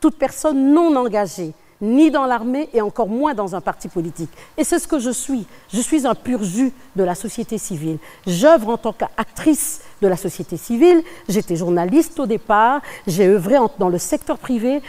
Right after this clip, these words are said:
Je suis administrateur à la, à la Fédération des entreprises du Congo. J'appartiens à différentes organisations en interne comme en externe et je ne fais pas de politique. Donc lorsque je me suis retrouvée face à un candidat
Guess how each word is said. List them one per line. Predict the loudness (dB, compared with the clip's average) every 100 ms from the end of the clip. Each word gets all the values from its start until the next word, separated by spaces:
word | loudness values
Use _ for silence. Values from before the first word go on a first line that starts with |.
| -10
Je | -6
suis | -4 -6 -2
administrateur | 2 4 4 0 -6 -6 -4 -4 -4 -14 -4
à |
la, | -4 -4 -2
à | 2
la | 2 0
Fédération | 0 0 0 -2 -2 -2
des | -2
entreprises | -4 -6 -6 -6 -6
du | -4
Congo. | -2 2 2 2 -4 -18 -6
J'appartiens | 2 2 2 -4 -2 0
à | 0
différentes | 4 2 2 0 0
organisations | 0 0 -2 -2 -4 -2 -6 -2
en | 0 2
interne | 2 0 0 2 0 -2 -16 _
comme | 4 6
en | 6
externe | 2 0 4 4 4 -2 -6 0
et |
je | 2
ne | 2 2
fais | -2
pas | -2 0 2
de | 2
politique. | 0 -2 -2 -6 0
Donc | 0 2
lorsque | 0 0 0 2
je |
me | 2
suis | 0 -2
retrouvée | -2 -2 -2 -2 -2 -8 -20
face | -4 2 2 2
à | -4
un | -2
candidat | -4 -4 -2 0 0